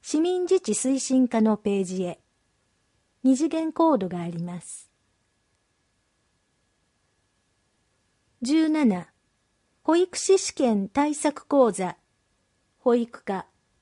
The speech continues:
保育士試験を受験する方向けのオンデマンド講座です。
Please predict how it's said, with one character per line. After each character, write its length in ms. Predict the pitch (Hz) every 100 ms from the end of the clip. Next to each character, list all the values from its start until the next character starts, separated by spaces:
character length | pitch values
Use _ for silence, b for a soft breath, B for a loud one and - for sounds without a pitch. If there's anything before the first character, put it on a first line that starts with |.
| _ _ _ _ _ _ _ _ _ _ _
保 160 | - 330
育 220 | 370 -
士 180 | - 370
試 140 | -
験 320 | - 370 302
を 60 | 208
受 160 | 190 214
験 260 | 269 277
す 160 | - 262
る 100 | 269
方 300 | 254 233 226
向 120 | 233
け 160 | 233 214
の 300 | 202 196 -
オ 160 | - 320
ン 100 | 320
デ 120 | 330
マ 160 | 311 311
ン 80 | 294
ド 120 | 294
講 220 | 302 277
座 180 | 190 180
で 160 | 170
す。 280 | 170 - -